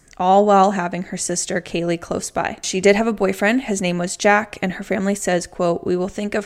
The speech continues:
her forever, surrounded by pink, sparkly things that are tiny and cute, because that's exactly how we picture Maddie."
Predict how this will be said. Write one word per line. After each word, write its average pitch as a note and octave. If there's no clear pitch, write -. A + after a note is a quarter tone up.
her F#3
forever, F#3
surrounded E3+
by -
pink, A#3
sparkly F3
things E3+
that E3
are E3
tiny G#3
and G3
cute, E3+
because E3+
that's E3+
exactly F3
how F3
we F3
picture -
Maddie." -